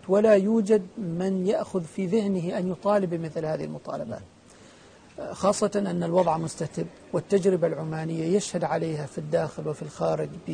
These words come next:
بسعة النظر وبالاتساع وقبول الآخر،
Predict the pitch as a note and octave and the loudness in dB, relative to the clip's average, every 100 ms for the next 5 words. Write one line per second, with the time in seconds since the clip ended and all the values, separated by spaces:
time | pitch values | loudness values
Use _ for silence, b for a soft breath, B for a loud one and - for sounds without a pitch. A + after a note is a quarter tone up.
0 | D#3 D#3+ - - - - G3 F3+ F3+ E3 | -6 -6 -10 -20 -12 2 2 2 -2 -4
1 | D#3+ D#3 D#3 D#3+ D#3+ D#3+ D3 D#3+ - E3 | -4 -2 -2 -4 -6 -8 -8 -10 -2 2
2 | D#3+ D#3 - B B B E3 D#3 D#3 E3 | 2 2 -6 B B B -6 -4 -2 -2
3 | D#3+ F3 E3+ D#3 D#3+ | 0 0 0 0 -6